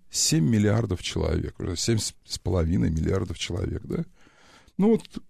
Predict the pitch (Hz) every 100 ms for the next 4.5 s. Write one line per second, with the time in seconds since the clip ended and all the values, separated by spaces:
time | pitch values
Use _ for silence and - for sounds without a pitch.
0 | _ _ - 113 175 - 110 107 - 85
1 | - - 92 - _ 240 302 269 - -
2 | 311 294 269 202 165 131 147 _ - 147
3 | 165 - 151 156 131 156 147 - - 147
4 | 147 180 139 117